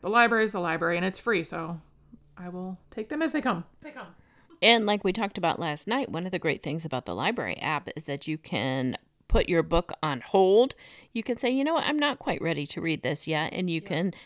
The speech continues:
Speaker 2: extend your hold seven or fourteen days, and perhaps you'll be, might be ready f-, to read
Speaker 1: That's
Speaker 2: it when it
Speaker 1: true.
Speaker 2: comes back up again.
Speaker 1: Yeah, the deliver later feature.
Speaker 2: Mm-hmm. Deliver later.
Speaker 1: All right. Well, go ahead and rapid fire anything else that you've got on your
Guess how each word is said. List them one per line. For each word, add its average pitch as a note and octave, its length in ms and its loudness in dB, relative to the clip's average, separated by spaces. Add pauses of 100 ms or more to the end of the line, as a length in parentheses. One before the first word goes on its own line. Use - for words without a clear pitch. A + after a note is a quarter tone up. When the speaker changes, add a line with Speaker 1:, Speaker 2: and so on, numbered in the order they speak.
(120)
Speaker 2:
extend F3+ 480 -4
your D#3+ 140 -4
hold E3+ 440 0
seven F3+ 320 0
or E3+ 120 -4
fourteen E3+ 520 -6
days, D3+ 480 -2
and - 260 -2 (380)
perhaps - 640 -4
you'll G3 140 -2
be, A#3+ 140 4 (160)
might B3 180 2
be A#3+ 100 -2
ready D#3 220 2
f-, - 140 -10 (120)
to - 100 -8
read E3 180 0
Speaker 1:
That's - 100 0
Speaker 2:
it - 40 -4
when F#3 80 0
it C#3 60 0
Speaker 1:
true. - 80 -12
Speaker 2:
comes D3 180 -4
back - 200 0
up D4 120 -6
again. G#3 180 4
Speaker 1:
Yeah, D#3+ 180 0
the F3+ 200 -2
deliver G3+ 600 0
later G#3+ 480 0
feature. D#4 520 -4 (100)
Speaker 2:
Mm-hmm. G#3+ 240 2 (160)
Deliver E3 360 0
later. D3+ 180 2 (460)
Speaker 1:
All A3 140 4
right. - 200 -2 (300)
Well, G3 80 -6
go B3 160 6
ahead C4 320 2
and G3+ 180 0
rapid G#3 300 0
fire G3 240 0
anything A#3 360 0
else G3+ 180 -4
that F3+ 140 -6
you've F#3+ 200 -4
got E3+ 260 -4
on F3 180 -6
your E3+ 300 -6